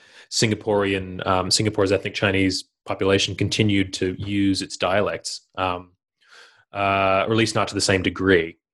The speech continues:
Um, um, so, yeah, Singapore finds itself in a difficult position. I mean, it's, it's, it's, it's got the un-,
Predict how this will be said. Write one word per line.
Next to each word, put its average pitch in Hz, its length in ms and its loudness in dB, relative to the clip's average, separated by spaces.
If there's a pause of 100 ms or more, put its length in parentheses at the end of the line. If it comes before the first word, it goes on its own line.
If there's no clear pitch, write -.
(160)
Um, 90 440 -6 (1040)
um, 98 280 -6
so, 104 520 0
yeah, 127 280 0
Singapore 156 340 0
finds 127 180 0
itself 123 260 0
in 113 60 0
a 110 40 2
difficult 113 280 0
position. 110 400 -2
I 92 40 -18
mean, 101 120 -12
it's, - 200 -6
it's, - 340 -10
it's, 110 220 -4
it's 113 180 -2
got 120 160 2
the 110 120 4
un-, 113 220 -4